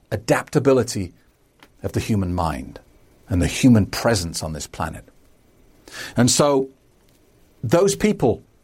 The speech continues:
trapped in those awful situations being abused start to focus on the positives of the situation to protect their mental state. And they notice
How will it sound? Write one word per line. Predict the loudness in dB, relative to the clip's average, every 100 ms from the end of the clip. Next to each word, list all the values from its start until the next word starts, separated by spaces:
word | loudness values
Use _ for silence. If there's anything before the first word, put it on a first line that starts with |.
| _
trapped | -4 -2 0 2
in | 4
those | 4 2 2
awful | 2 2 0
situations | 0 0 2 2 2 -2 -6
being | 0 0 0
abused | 0 4 4 2 -4 -12 -18 _ -20 -20 -12
start | -2 0 2
to | 0
focus | 0 0 2 0
on | 0
the | -2
positives | -2 -2 -2 -4 -8 -6
of | -6
the |
situation | -6 -6 -4 -6 -6 -8 -12 -16 -20 -20 -16
to | -12
protect | -8 -2 -2 0
their | 0
mental | 2 -2 -4
state. | -8 -6 -8 -10 -20 _ _ _ _ _ _ -20 -12 -2
And | 2
they | 4
notice | 4 2 2 -2 -4 -8